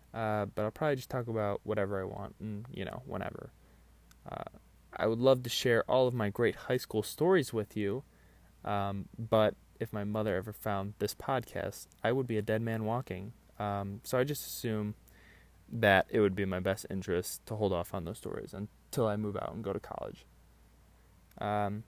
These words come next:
so yeah, that's about all I have to say. Uh, please give the podcast a follow if you're listening to this. That would mean a lot.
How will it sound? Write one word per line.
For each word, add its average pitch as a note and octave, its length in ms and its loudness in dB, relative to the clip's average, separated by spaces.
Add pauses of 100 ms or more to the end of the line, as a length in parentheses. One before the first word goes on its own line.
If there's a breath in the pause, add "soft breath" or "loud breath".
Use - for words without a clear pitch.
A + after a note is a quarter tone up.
(960)
so D#3+ 100 6
yeah, F#3 220 8 (520)
that's - 220 -6
about D3+ 240 8
all D3+ 100 10
I D3+ 60 10
have D3+ 100 4
to - 60 -10
say. D3 380 4 (280)
Uh, G#2+ 300 0 (400)
please D#3 180 6
give D3 240 4
the C3 80 -4
podcast C#3 540 4
a G#2 40 -2
follow D3 540 4 (160)
if - 160 -6
you're A2 80 2
listening C3+ 380 2
to C#3 60 4
this. C#3 340 0 (720 soft breath)
That A2+ 80 8
would A2 80 6
mean A2+ 120 2
a G#2 80 4
lot. A#2 500 4